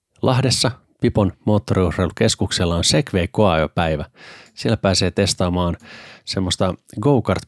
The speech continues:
Pro, sähköistä, ö,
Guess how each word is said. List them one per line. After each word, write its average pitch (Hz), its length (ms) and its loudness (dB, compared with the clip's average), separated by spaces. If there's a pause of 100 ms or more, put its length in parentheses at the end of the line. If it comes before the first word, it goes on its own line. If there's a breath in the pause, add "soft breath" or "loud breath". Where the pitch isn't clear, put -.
Pro, 95 320 2 (500 soft breath)
sähköistä, 98 640 -2 (920)
ö, 92 260 2